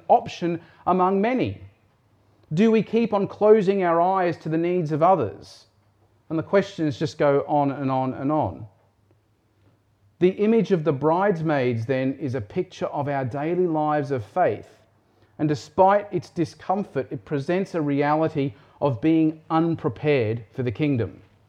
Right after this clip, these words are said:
And I say that because it's through our daily lives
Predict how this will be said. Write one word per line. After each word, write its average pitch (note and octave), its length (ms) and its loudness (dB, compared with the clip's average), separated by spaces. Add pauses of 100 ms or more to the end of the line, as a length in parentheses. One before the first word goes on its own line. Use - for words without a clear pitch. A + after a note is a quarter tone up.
(420)
And C#3+ 80 -2
I C#3+ 40 0
say F#3+ 260 4
that E3 200 2
because D3+ 440 2 (240)
it's D3+ 180 -2
through F3 300 4
our C#3+ 160 2
daily C#3+ 600 2
lives C3+ 880 -4